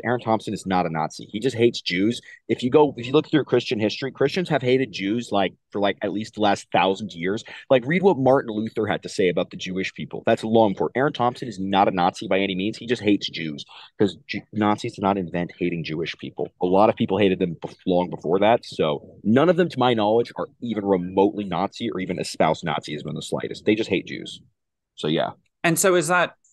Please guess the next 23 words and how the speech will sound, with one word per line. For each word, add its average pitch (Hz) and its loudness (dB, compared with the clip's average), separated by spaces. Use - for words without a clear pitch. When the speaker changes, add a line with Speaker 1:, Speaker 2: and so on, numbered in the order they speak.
Speaker 2:
in 160 -4
your, 175 4
in 170 -6
your 202 4
experience, 160 -4
'cause 139 -2
the 151 2
thing 185 -4
that 143 0
Aaron 151 -2
Thompson 143 0
will 131 -2
delineate 123 -4
is 120 -4
he'll 127 2
say, 113 -2
you 117 -6
know, 110 -2
that 127 0
he - -6
doesn't 151 2
hate 147 -4
Jewish 147 2